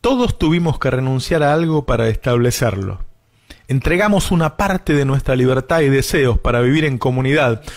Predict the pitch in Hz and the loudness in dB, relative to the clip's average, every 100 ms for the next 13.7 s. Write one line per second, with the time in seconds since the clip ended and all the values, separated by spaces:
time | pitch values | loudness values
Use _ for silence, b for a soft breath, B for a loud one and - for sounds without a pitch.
0 | B - 147 165 160 143 156 - 220 170 | B -2 -2 0 2 2 2 2 2 0
1 | 160 147 151 180 202 165 143 - 147 131 | -2 -2 -2 -2 -2 0 0 -2 -2 -2
2 | 147 165 139 143 135 160 196 170 - 139 | -2 -2 -2 -2 0 0 0 -2 -2 -2
3 | 131 131 131 135 123 131 127 117 101 107 | -2 -4 -4 -4 -2 0 0 -2 -4 -10
4 | 95 _ _ B B B B B B B | -12 _ _ B B B B B B B
5 | - 180 170 147 127 120 165 151 123 147 | -6 -2 2 2 2 0 0 2 2 0
6 | - 135 135 - 127 110 110 120 110 - | 0 -4 -4 -2 -2 -2 -4 -2 -2 0
7 | 147 131 123 123 113 156 127 120 117 151 | 2 2 2 0 0 0 2 0 0 0
8 | 123 120 123 160 143 B B B 139 208 | 2 2 2 2 -2 B B B 0 2
9 | 202 165 147 - 143 180 156 147 151 139 | 2 2 0 -2 -2 -2 0 0 0 0
10 | 143 156 143 123 B B 156 160 143 - | 0 0 0 0 B B -2 0 0 -2
11 | 127 139 160 131 131 151 139 - 180 160 | 0 2 2 0 2 0 0 -2 0 2
12 | 156 117 110 98 98 95 - - 135 - | 0 -2 -4 -6 -8 -8 -8 -4 -4 -2
13 | 123 110 - 131 92 76 | -4 -4 -4 -4 -4 -8